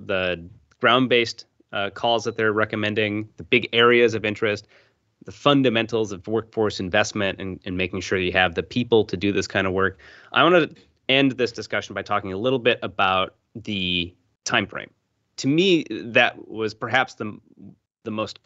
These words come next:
contentious, or should be in a sense, a little bit of a unusual departure, let's say, for the decadal survey, because instead of saying in the next ten years, the next, which is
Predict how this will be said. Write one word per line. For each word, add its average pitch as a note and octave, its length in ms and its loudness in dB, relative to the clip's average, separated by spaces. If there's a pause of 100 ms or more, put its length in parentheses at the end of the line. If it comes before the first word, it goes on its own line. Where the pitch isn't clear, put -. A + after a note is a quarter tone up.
contentious, C3 680 -6
or G#2 60 -6
should F#3 220 2
be F3 160 2
in D#3 80 2
a D3+ 40 2
sense, C#3+ 300 0
a B2+ 80 0
little D3 220 4
bit C#3 320 4 (480)
of A2+ 160 0
a G#2+ 220 2 (640)
unusual C#3 640 2
departure, G#2 640 -6
let's G#2+ 160 -10
say, F2+ 200 -2
for G#2 200 -4
the F#2 100 -6
decadal G2+ 380 -4
survey, A2 400 2
because G2+ 640 0 (720)
instead D3 320 2
of E3 100 0
saying C#3 440 0
in B2+ 100 -4
the A2+ 80 0
next A#2 220 -2
ten A2+ 200 -2
years, A2 340 0
the G#2+ 100 -6
next, G2+ 280 -8
which F#2+ 280 -10
is F#2 220 -10